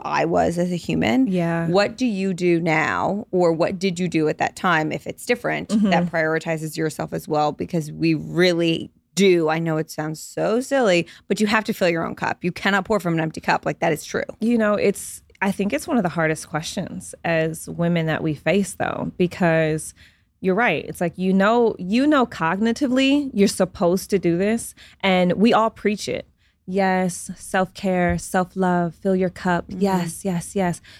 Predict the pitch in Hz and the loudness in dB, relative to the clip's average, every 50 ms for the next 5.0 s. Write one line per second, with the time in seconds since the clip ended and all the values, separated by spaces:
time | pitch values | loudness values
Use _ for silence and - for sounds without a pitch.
0 | - - - 240 262 247 - 247 214 - - 220 220 233 233 214 202 - - 214 | -6 0 2 2 2 2 2 0 0 0 -2 0 0 2 2 0 -2 -2 -2 0
1 | 202 190 185 - - 190 175 151 - 170 190 196 - - - - - - - - | 0 0 0 0 -2 -2 -2 0 2 2 2 2 2 -2 -6 -10 -14 -16 -20 -20
2 | - - - _ _ _ _ - 202 208 214 214 214 208 - 226 208 - - 208 | -20 -20 -20 _ _ _ _ 0 2 2 2 2 0 0 -2 -4 -2 2 2 2
3 | 220 226 226 214 - - 208 196 185 - - - 190 185 180 185 196 214 226 233 | 4 4 2 0 0 0 0 0 0 -2 0 2 2 4 4 4 2 2 0 -4
4 | - _ - - 185 180 185 185 180 180 185 180 175 156 - 180 185 202 208 | -6 _ 0 0 2 2 2 2 2 2 2 0 0 0 0 0 2 0 0